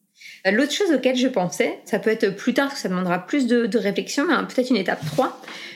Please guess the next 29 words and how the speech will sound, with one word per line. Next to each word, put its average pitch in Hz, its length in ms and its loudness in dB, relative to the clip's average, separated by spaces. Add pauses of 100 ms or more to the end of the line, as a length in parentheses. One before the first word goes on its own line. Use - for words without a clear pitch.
(140)
comme 233 160 2
je 220 100 2
parlais 233 280 2
peut-être 226 420 0
des, 190 320 2
euh, 175 240 0 (380)
euh, 196 240 0
tu 196 100 -6
sais, 240 180 2
de, 214 180 2 (280)
qu'il 233 140 0
y - 20 -6
a 220 60 0
quelque - 100 -2
chose 269 160 0
qui - 80 -2
a 220 80 2
pas 208 120 -2
été 220 200 2
digéré, 233 760 2
peut-être, 226 460 0
ou 208 120 -2
des 208 140 2
non-reconnaissances, 240 920 2
ou - 20 -4
des 202 80 0
sentiments 233 400 0
de 226 60 0
culpabilité, 226 880 -2